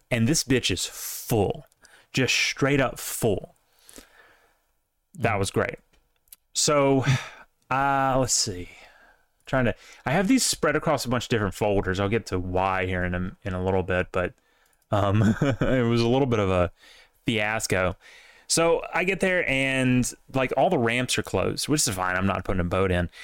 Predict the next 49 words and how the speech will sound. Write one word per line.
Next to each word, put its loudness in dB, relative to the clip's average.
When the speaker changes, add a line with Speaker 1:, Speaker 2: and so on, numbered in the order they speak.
Speaker 1:
But 2
as 2
I'm 4
there, 2
like, 2
some 2
guy 2
rolls 2
up 2
with -2
his 2
giant -2
ass -2
boat 2
and 2
just, -2
like, -2
kicks -4
one 2
of 2
these 0
things 2
out 2
of -6
the 0
way 2
and -2
puts -2
his -8
boat 2
in. -4
And -2
I -2
just -2
got, -4
like, -6
"Based? 0
Based?" 2
Speaker 2:
Yeah, 0
like, 2
what, -4
what 0
possible 2
reason -2
could -8
there -4
be -6
for -12
that? -14